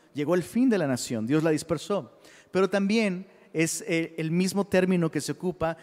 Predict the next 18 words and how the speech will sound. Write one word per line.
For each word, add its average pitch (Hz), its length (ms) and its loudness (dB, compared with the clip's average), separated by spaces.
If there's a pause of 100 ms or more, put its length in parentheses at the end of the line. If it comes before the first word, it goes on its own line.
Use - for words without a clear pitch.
(220)
para 143 180 0
referirse 151 640 2
a 165 40 0
la 156 100 -2
acción 160 440 -2
de 151 140 0
dispersar 151 600 -2
semilla, 156 680 0 (260)
con 139 140 -2
lo 139 100 -2
cual 156 220 0
hay 156 80 0
esperanza, 202 480 -4
porque 139 180 -6
va 131 100 -2
a 139 40 -4
haber 135 160 -4
fruto. 147 600 -8